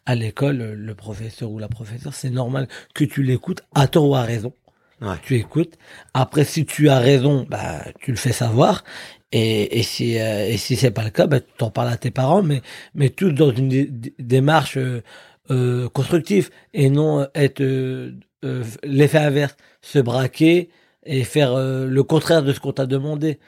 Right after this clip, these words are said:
Speaker 2: Ouais.
Speaker 1: Donc, euh, le, le fait de faire du sport, ça les permet de les canaliser. Moi, je, moi, je prime ces valeurs-là car moi, moi, ça m'a servi. Et aujourd'hui, euh, j'ai envie, et, j'en, et, et quand je discute avec, avec différents parents,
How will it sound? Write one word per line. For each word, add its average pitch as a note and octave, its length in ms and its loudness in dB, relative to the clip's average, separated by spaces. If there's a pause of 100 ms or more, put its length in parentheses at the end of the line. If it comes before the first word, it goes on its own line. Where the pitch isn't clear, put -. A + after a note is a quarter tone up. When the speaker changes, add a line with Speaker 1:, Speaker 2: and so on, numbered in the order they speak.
(380)
Speaker 2:
Ouais. G#2+ 60 -6
Speaker 1:
Donc, C#3 260 -2
euh, C3+ 440 -2
le, D3 260 0
le D#3+ 140 4
fait E3 140 0
de E3 80 2
faire D3+ 160 0
du D3+ 120 0
sport, F3+ 300 -2
ça C#3+ 120 -4
les C3 120 -2
permet C#3+ 240 -2
de D3 60 0
les C3+ 100 2
canaliser. D3+ 640 0 (420)
Moi, E3 280 6
je, D3+ 80 4
moi, D#3 200 6
je C#3+ 100 6
prime D3+ 480 0
ces D3+ 200 2
valeurs-là C#3+ 500 2
car B2+ 260 -4
moi, D3+ 300 -2
moi, D3+ 180 -2
ça D3 140 -6
m'a C3 120 -6
servi. C3 460 -4 (520)
Et C#3 80 0
aujourd'hui, C3 580 4
euh, B2 240 2
j'ai A#2 140 -2
envie, A#2+ 460 2
et, C#3 120 4
j'en, A#2+ 220 2
et, B2 400 0
et A#2+ 60 -2
quand B2+ 140 -2
je A2+ 60 -2
discute A2+ 380 -6
avec, A#2 240 -4
avec A2+ 500 -6
différents G#2 420 -8
parents, B2 380 -6